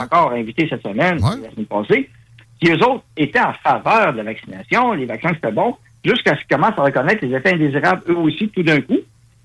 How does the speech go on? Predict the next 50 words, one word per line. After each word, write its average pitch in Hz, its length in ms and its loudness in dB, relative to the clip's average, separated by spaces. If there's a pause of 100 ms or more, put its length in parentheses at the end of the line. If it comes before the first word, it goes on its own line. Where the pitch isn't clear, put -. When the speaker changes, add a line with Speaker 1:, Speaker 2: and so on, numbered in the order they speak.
(120)
Speaker 1:
Et, 302 340 2 (140)
Speaker 2:
Mhm. 156 220 0
Speaker 1:
euh, 262 200 -6
la 202 180 2
semaine 254 180 -2
passée, 143 340 -2
donc, 160 300 -2
Tucker 185 400 -2
a 120 60 2
attaqué 135 340 0
les 143 160 0
Big 165 200 -2
Pharma 147 360 2
et - 80 -2
surtout 247 440 -2 (160)
les 123 140 0
médias, 143 540 2 (760)
euh, 127 340 4
qui 127 340 -4
Speaker 2:
Ouais. 127 80 2 (100)
Speaker 1:
avaient 131 140 -4
été 139 220 -2 (120)
très 247 240 2
complaisants 143 680 0 (160)
avec 139 180 -4
les 156 60 -4
pharma 143 260 2
parce 156 180 -6
qu'on 135 340 0
sait, 262 300 -2 (280)
euh, 127 100 -2
Pfizer, 202 480 0 (200)
pour 135 100 -6
la 127 100 0
nommer 131 260 0
clairement, 131 600 0
et, 175 260 0
euh, 123 200 0
Sigmund 170 260 -2
Bauman, 147 200 -2
mais 180 80 -2
surtout 147 240 -8
Pfizer, 147 340 -2
a 131 80 2
fait 214 180 -2
des 127 120 0
grosses, 165 420 0
grosses, 143 220 0
grosses 170 220 -4
campagnes 156 440 0